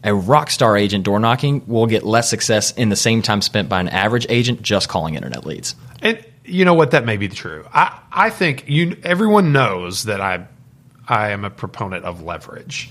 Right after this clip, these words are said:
Speaker 1: Mm-hmm.
Speaker 2: And you only have so many hours in a day. So if it takes you four hours to have five conversations that you could have had in thirty minutes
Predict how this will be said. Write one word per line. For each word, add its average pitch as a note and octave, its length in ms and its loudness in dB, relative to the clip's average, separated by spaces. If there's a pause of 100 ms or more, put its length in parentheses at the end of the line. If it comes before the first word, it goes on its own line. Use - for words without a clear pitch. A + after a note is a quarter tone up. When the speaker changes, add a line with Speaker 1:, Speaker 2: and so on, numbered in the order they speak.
Speaker 1:
Mm-hmm. G#2+ 240 4 (100)
Speaker 2:
And A2 520 0
you A#2 180 2
only E3+ 180 2
have F3 160 4
so C#3 180 0
many B2 240 4
hours G2 340 -2
in F2 100 -8
a E2 40 -12
day. E2+ 540 -10
So G#2 220 -2
if F#2+ 120 -8
it - 120 -12
takes - 360 -2
you B2 120 -2
four F#3 360 2
hours D#3 400 6
to B2+ 80 2
have A2 160 0
five A2 280 2
conversations A2 720 -2
that G#2 160 -8
you B2+ 80 -12
could B2+ 100 -4
have A#2 80 -6
had A2 340 -2
in F#2+ 220 -10
thirty B2+ 400 0
minutes A#2 640 -4